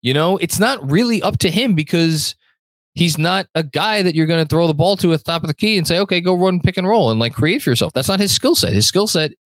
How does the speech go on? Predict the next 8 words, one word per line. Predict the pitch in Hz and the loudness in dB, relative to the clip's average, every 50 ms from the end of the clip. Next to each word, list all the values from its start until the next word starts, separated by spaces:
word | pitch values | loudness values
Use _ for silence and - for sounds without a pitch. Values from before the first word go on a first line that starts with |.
| _ _ _ _ - | _ _ _ _ -8
predominantly | - 139 110 143 208 240 190 139 120 117 123 127 104 | -6 -4 -2 -2 0 0 0 2 2 0 0 0 0
is | 101 95 92 92 104 123 139 - - - - - _ _ _ _ _ _ _ _ _ _ | 2 2 2 2 2 0 0 -4 -8 -12 -20 -20 _ _ _ _ _ _ _ _ _ _
catch | - - 113 - | -10 -8 -6 -4
the | - 196 | -2 0
ball | 185 185 180 185 | 2 2 2 2
on | 190 | 2
the | 190 | 2
wing | 170 113 87 87 87 90 117 147 180 | 2 2 2 2 2 2 2 2 2